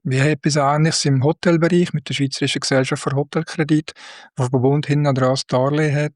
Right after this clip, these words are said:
Also ich stelle mir immer vor, dass man eigentlich im Bergbahnbereich etwas Ähnliches hätte machen. Und,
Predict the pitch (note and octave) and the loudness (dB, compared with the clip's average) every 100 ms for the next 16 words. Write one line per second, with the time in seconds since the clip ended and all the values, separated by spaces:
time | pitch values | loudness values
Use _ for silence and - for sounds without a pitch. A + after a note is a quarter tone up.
0 | - B2 C3 - - D3 C#3 C#3+ D#3 C3+ | -8 -8 -6 -4 0 2 2 2 2 2
1 | D3 D3 C#3 C#3+ B2+ A#2+ B2+ C#3 D3 C#3+ | 0 0 -4 -2 -2 0 -2 -4 -6 -4
2 | C#3 C3 B2+ C3 C#3 C#3 C3 C#3+ D#3 - | -4 -4 -6 -10 -6 -4 -2 -4 -8 -12
3 | C#3+ D#3 C#3+ C#3+ - D3+ _ _ _ _ | -8 -6 -4 -6 -8 -14 _ _ _ _
4 | _ _ _ _ D#3 D3 C#3+ | _ _ _ _ 0 2 0